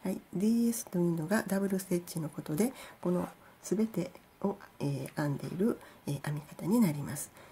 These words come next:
そしてPがピコットです。この、ここのね、飾りの部分とか、こう、こういうつなぎのところに使う、えー、編み方をピコットと言います。そしてジョイン、ジョイントですね。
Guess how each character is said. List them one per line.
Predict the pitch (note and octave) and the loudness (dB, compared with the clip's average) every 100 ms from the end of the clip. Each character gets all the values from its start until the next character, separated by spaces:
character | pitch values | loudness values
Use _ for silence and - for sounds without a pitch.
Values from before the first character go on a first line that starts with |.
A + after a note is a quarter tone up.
| - | -18
そ | - | -16
し | - | -4
て | - F#3 - | -2 -2 0
P | A#3 G#3 | 2 4
が | F3+ A3 | 4 0
ピ | - G#3+ | -2 -4
コ | F#3+ | -4
ッ | F#3 | -4
ト | D#3 | -6
で | D3+ D3+ | -6 -6
す。 | - | -10
こ | - | -2
の、 | F3 E3+ - - - - - - - | 0 0 -4 -16 -18 -20 -20 -20 -18
こ | - - | -16 -8
こ | F3+ | -4
の | D#3 | 0
ね、 | D#3+ A3 | 0 0
飾 | - F3+ F3+ | 0 0 2
り | E3+ | 2
の | E3 D#3 | 0 0
部 | D#3+ | -4
分 | D3+ D3+ | -4 -4
と | D3 D3+ | -2 -6
か、 | - A#3 | 0 -2
こ | - D#3 | 0 -6
う、 | - | -4
こ | D3 | -4
う | D3 | -2
い | G3 | 2
う | B3 | 0
つ | A#3+ F#3+ | 2 2
な | F3 | 2
ぎ | D#3+ | 0
の | D3+ D3+ | -2 -4
と | D3 | -6
こ | C#3+ | -6
ろ | D#3 | -2
に | G3 A#3+ | 0 0
使 | - - C#3+ | -4 -6 -4
う、 | C#3 - - - - - | -6 -12 -20 -20 -20 -10
え | - | -8
ー、 | - - | -6 -4
編 | C#3+ | -4
み | |
方 | C#3 - - A#3+ | -4 -10 -2 -2
を | |
ピ | C4 - | -2 -6
コ | - | -4
ッ | C#3 - | -4 -8
ト | - | -4
と | - | 2
言 | A3+ | 2
い | D3 | 0
ま | D3 | -8
す。 | - - - - - - - - - - - - | -12 -12 -14 -18 -20 -20 -20 -20 -20 -20 -20 -6
そ | F#3+ | -6
し | |
て | F#3+ G#3+ F#3 | 0 2 2
ジ | F3+ | 4
ョ | |
イ | F3 | 2
ン、 | D#3 - - - - - - | 0 -6 -14 -20 -20 -20 -12
ジ | - F3+ | -2 2
ョ | E3+ | 2
イ | |
ン | E3 | 2
ト | D#3+ D#3 | -2 -2
で | D#3 | -4
す | - | 0
ね。 | G#3+ | 0